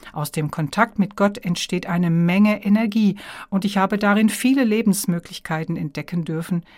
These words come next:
die mein Leben reich machen. Aber Glaube ist mehr als nur eine persönliche Entfaltung.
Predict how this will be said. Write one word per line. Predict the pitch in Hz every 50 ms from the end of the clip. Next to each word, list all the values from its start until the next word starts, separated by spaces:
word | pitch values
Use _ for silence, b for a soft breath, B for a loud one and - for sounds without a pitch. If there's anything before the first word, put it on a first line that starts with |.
| b b b -
die | 175 151
mein | 147 147 143 139 143
Leben | 139 147 151 160 185 185
reich | 175 - - 156 147 143 - - -
machen. | 139 131 - - 151 147 - _ _ _ _ _ _ _ _ _ _ _ _
Aber | - 156 160 175 190 202 233 254 269 294 302 B B B B B B B
Glaube | _ - 170 156 170 180 170 233
ist | 254 262 240 - - - -
mehr | 233 220 196 180 175 -
als | - 156 - -
nur | 190 175 180
eine | 175 160 156 156
persönliche | - - 165 160 - - 202 208 202 185 165 147 - 156
Entfaltung. | - - 151 - - - 143 135 139 - - 160 151 -